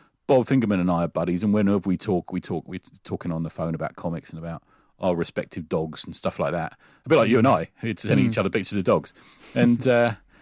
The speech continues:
Speaker 1: and I said to him, "Why don't we," you know, he's got a new book out, uh, Dottie's Inferno, and I said, "Well, why don't we just do what we're doing now? We'll record it, and I can stick it as a podcast, and you can sort of ship it around as, you know, this is what my new book's about." So,
Speaker 2: Yeah,
Speaker 1: "Right, so come on."
Speaker 2: brilliant.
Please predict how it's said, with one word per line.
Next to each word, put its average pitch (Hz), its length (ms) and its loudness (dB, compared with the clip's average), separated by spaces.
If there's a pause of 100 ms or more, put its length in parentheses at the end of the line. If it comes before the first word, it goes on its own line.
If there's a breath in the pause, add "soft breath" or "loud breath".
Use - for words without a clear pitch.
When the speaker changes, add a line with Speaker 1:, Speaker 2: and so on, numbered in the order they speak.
(160 soft breath)
Speaker 1:
and 120 100 0
I 120 40 2
said 127 200 0
to 139 80 -2
him, 135 80 2
"Why 190 120 0
don't 190 100 2
we," 175 220 -2
you 147 80 0
know, 117 80 2
he's 107 100 0
got 104 120 -2
a - 40 2
new 107 160 4
book - 220 -4
out, 92 240 -2 (100)
uh, 95 160 -2
Dottie's 80 320 -4
Inferno, 85 480 -2
and 87 80 -4
I 90 60 -6
said, 110 160 -12
"Well, 135 180 -6 (480)
why 135 120 2
don't 139 100 0
we 131 60 2
just 113 180 -4
do 110 160 4
what 98 100 0
we're 101 80 0
doing 101 240 2
now? 92 220 0
We'll 95 140 -2
record 101 420 -2
it, 78 80 -6
and 92 120 -6
I 92 40 -2
can - 120 -10
stick 98 180 -8
it 98 40 0
as 85 160 -4
a - 60 -10
podcast, - 480 -8
and 92 100 -4
you 90 60 -4
can - 100 -12
sort 90 180 -10
of 87 60 -12
ship - 180 -10
it - 60 -8
around 95 240 -4
as, - 160 -6
you 104 80 -4
know, 76 100 -6
this 87 200 -10
is 92 80 -12
what 95 120 -10
my 90 140 -6
new 95 160 -2
book's - 220 -6
about." 62 240 -16
So, - 100 -12
Speaker 2:
Yeah, 117 160 2
Speaker 1:
"Right, 208 100 -2
so - 140 -8
come 110 120 -4
on." - 40 0
Speaker 2:
brilliant. 220 220 -2